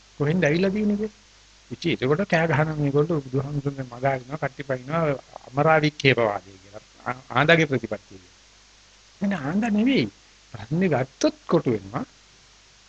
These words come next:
ඒක මේ, මේ ක-, මේ අර කොටියාගේ දෙල්ලමක් තියෙනවලු කොටියට වෙඩි තියලා ඊට පස්සේ වැඩක්කාරය එලවනවා පිටිපස්සේ. එනකොට කොටියා දන්නවලු මුන්ට වැඩක් දෙන්න ඕන කොටියා ඉන්නේ මාරාන්ති කියලා. ඌ අතේන් කරකිලා ආයෙ එනවලු මෙතෙන්.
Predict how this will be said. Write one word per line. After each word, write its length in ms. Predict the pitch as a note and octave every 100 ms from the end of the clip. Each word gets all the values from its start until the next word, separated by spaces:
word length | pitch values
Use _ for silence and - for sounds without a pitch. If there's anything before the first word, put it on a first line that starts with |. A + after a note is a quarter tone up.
| - _
ඒක 140 | C3 B2
මේ, 200 | A2 G#2+ G2+ G2+ F#2+
මේ 180 | G2+ G#2+
ක-, 240 | - A2+
මේ 220 | A#2 A2+ A2 G2+ - -
අර 120 | G#2+
කොටියාගේ 460 | - B2+ - E3 D#3
දෙල්ලමක් 340 | C#3 D3 E3
තියෙනවලු 300 | - D#3+ F#3+
කොටියට 300 | D3 C3 D#3
වෙඩි 200 | D#3+ C#3+
තියලා 260 | C#3+ D#3 D#3+ -
ඊට 340 | - D#3+ D#3
පස්සේ 320 | E3 F3+ F#3 - - - _ _ -
වැඩක්කාරය 460 | C3+ D#3 F3+ F3+
එලවනවා 380 | C#3+ D#3+ D3+ B2
පිටිපස්සේ. 480 | - - - - - - _ _ _ _ - - -
එනකොට 220 | F3 F3+
කොටියා 280 | D3 F3 D3
දන්නවලු 420 | C#3 F3+ F#3+ C#3+
මුන්ට 180 | D3+ D3
වැඩක් 280 | C3 D#3 D#3
දෙන්න 180 | E3
ඕන 120 | F3+ D3
කොටියා 280 | D3 D3+
ඉන්නේ 200 | C#3+ F3
මාරාන්ති 460 | C3+ C3+ F3 G3+ F#3+
කියලා. 180 | C3 C#3+
ඌ 180 | G3 G3
අතේන් 520 | - - F3+ G#3+ B3
කරකිලා 400 | G#3 F#3+ A#3+ A3
ආයෙ 200 | F3+ G3
එනවලු 240 | F#3 F#3+ D#3
මෙතෙන්. 260 | A#2 -